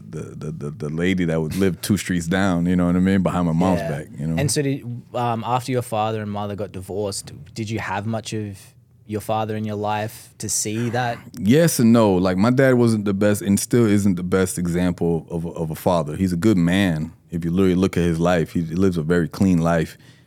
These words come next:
Speaker 1: but he's, he sucks as a father. Like, a father has a relationship with their kids. They look for their kids. They look for the grandkids. My dad
Speaker 2: Mm-hmm.
Speaker 1: doesn't do that.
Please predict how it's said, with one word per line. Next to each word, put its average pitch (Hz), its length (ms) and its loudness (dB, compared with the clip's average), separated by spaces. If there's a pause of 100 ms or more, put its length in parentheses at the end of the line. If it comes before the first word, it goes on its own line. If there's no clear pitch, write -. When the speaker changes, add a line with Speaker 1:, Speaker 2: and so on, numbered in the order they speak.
(160)
Speaker 1:
but 87 200 2
he's, 90 220 2
he - 180 -2
sucks 98 400 -2
as 82 80 0
a 78 80 -4
father. 85 560 0
Like, 80 320 -6 (240)
a - 60 -6
father 127 280 4
has 107 160 4
a 92 40 4
relationship 87 560 0
with 65 80 -12
their 78 100 -4
kids. 78 240 -4
They 76 80 -6
look 92 220 0
for 78 80 -4
their 76 120 -2
kids. 80 240 -4
They 80 60 -6
look 90 160 2
for - 100 0
the 80 80 2
grandkids. 78 480 -4
My 78 80 -8
dad 80 220 -4
Speaker 2:
Mm-hmm. - 0 -
Speaker 1:
doesn't 73 220 -8
do 76 100 -8 (100)
that. - 140 -14